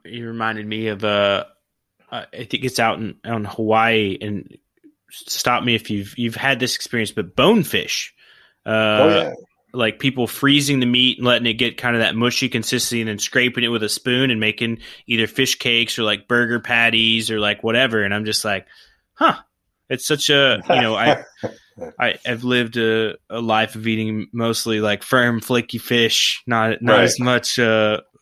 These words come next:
Speaker 1: not as much bones or, or <laughs> fish pudding. <laughs>
Speaker 2: Yeah, I don't think I've ever kept a bonefish. I mean, bonefish are a hoot to catch, but I don't think I've
Speaker 1: Yeah.
Speaker 2: ever kept one.
Speaker 1: I mean,
Speaker 2: Yeah.
Speaker 1: and that's, that's the common thing. In some places you can't, like Florida, you can't keep 'em.
Speaker 2: Right,
Speaker 1: Um,
Speaker 2: right.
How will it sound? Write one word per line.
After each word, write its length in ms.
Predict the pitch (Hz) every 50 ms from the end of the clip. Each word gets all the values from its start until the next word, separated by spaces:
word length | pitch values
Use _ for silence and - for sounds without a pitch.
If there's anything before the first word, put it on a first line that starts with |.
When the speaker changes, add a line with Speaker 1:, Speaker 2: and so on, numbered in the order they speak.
| _ _ -
Speaker 1:
not 160 | 131 127 123
as 100 | 117 110 120
much 220 | 117 110 - _
bones 460 | - 123 117 120 117 117 113 110 110
or, 300 | 110 107 104 104 104 - -
or 240 | 113 110 104 101 104 95 - - _ -
<laughs> 520 | 156 - _ _ _ _ _ _ _ -
fish 280 | - 127 - - - -
pudding. 480 | - - 131 123 110 - - 90 - - -
<laughs> 160 | 123 - _ - - - - - - - - -
Speaker 2:
Yeah, 220 | 151 170 175 - 147
I 40 | 165
don't 140 | 226 233 180
think 180 | 180 175 175
I've 160 | 156 147 135
ever 180 | 151 147 147 135
kept 320 | - - 160 165 160 -
a 40 | 123
bonefish. 680 | 98 90 101 98 95 90 87 - 92 85 - - -
I 60 | 110 113
mean, 200 | 117 120 120 110
bonefish 520 | 104 120 147 160 - - 151 139 - -
are 220 | 113 98 - - -
a 140 | - 110 98
hoot 200 | 113 151 170 -
to 60 | 123 104
catch, 320 | - 147 151 139 127 - -
but 80 | 107
I 80 | 113 131
don't 140 | 143 139 120
think 160 | 131 127 131
I've 80 | 160 170
Speaker 1:
Yeah. 60 | 196 135
Speaker 2:
ever 120 | 131 135
kept 280 | 123 139 147 147 - -
one. 180 | 156 147 - - _ -
Speaker 1:
I 120 | 180 208
mean, 200 | 214 196 185 170
Speaker 2:
Yeah. 160 | 160 156 - -
Speaker 1:
and 140 | 147 143 143
that's, 240 | 147 147 - - -
that's 300 | - 135 131 - - -
the 80 | 131
common 400 | - - 127 123 123 123 120 117
thing. 400 | - - 123 143 143 131 120 117 -
In 120 | - 127
some 180 | - - - 143
places 320 | - 160 139 123 123 113
you 80 | 120 113
can't, 440 | - - 123 127 143 156 143 - -
like 200 | 123 117 110 _
Florida, 260 | - 123 120 123 117
you 80 | 117 113
can't 260 | - - 117 92 -
keep 240 | - 113 113 110 -
'em. 280 | 110 110 110 110 113 107
Speaker 2:
Right, 240 | 98 92 - 110
Speaker 1:
Um, 480 | 107 110 107 107 107 107 107 104 107 104
Speaker 2:
right. 240 | 90 87 92 110